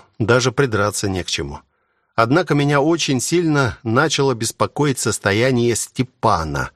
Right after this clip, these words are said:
Он о чём-то мило беседовал с Грейс и горничными, а затем, сонно зевнув, сел в кресло и практически моментально засопел, отставив в бок протез.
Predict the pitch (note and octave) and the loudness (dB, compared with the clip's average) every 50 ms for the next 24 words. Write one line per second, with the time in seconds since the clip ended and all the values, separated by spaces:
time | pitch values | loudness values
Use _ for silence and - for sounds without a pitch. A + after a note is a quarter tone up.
0 | _ _ _ _ _ _ _ _ _ _ _ _ _ _ - C#3 F#3+ G3+ F#3+ F3 | _ _ _ _ _ _ _ _ _ _ _ _ _ _ 0 0 2 2 0 0
1 | - - F3+ F3+ D3+ E3+ D3 D3 E3+ F#3 E3+ E3 C3 C3 B2 - - D3+ D#3 D3 | 0 0 -2 0 0 0 0 2 2 2 0 0 -2 -2 -2 -2 -2 -2 0 0
2 | C3+ C3 A#2 G2+ G2 G2 G2+ A#2+ B2+ C#3+ D#3+ E3+ E3+ D3+ - - - - B2+ A#2 | 0 0 0 -2 -4 -2 0 0 0 2 2 0 0 -2 -2 -6 -6 -4 -4 -4
3 | G#2 G2+ A2+ C3+ D3+ D#3 D3+ D3+ - - D3+ C#3+ D3+ D3+ D3 C#3+ - - C3 A#2 | -2 0 0 2 2 2 0 0 0 0 0 2 2 2 0 0 0 0 0 0
4 | A2+ A2 - - D#3 D3+ C#3 - - - E3+ D#3+ C3+ A#2+ A2+ G#2 F#2 G2+ G#2 G2 | 0 -2 -2 0 -2 -2 -2 -2 -2 0 0 2 2 0 0 0 0 -2 -2 0
5 | A2 B2+ D#3+ G3 F#3+ - - - _ _ _ _ _ _ - - - - G3 G3 | 2 2 2 2 0 -4 -8 -14 _ _ _ _ _ _ -8 -6 -2 0 0 0
6 | F3 D#3 - - - - - - D3 F#3+ G#3 F3 - - E3 E3 E3+ - _ - | 0 -2 -4 -8 -12 -6 -2 0 0 2 0 0 0 0 0 0 0 -2 _ -4
7 | B3 B3+ - - D#3 - - _ - F#3+ F#3+ - - G3 - - - A3 G3+ F#3 | -4 -2 0 0 0 0 -2 _ -10 -10 -6 -4 -4 -4 -4 -4 -2 -2 0 2
8 | F3 F3+ E3 D3 D3 C#3 B2+ - - C#3+ D#3+ D#3 D3 D3 B2+ G#2+ A2+ A2 - - | 2 2 2 2 2 0 0 0 0 2 2 2 2 2 0 0 -2 -2 -2 -2
9 | G2 F2 - C3 D3 D#3 D3+ D3+ - _ _ _ _ _ _ _ _ _ _ _ | -2 -2 0 0 0 0 0 -4 -10 _ _ _ _ _ _ _ _ _ _ _
10 | - D#3+ - - - - B2 B2 C3+ C3+ C#3+ B2 - - G2+ G#2 G#2 G#2 G2+ G#2+ | -4 -4 -2 -4 -4 -2 0 0 2 0 -2 -2 -4 -8 -8 -8 -8 -4 -2 -2
11 | G#2 G2+ - - B2 A#2 A2 - - - - - - - | -2 -2 0 0 0 0 0 0 -6 -8 -8 -8 -10 -10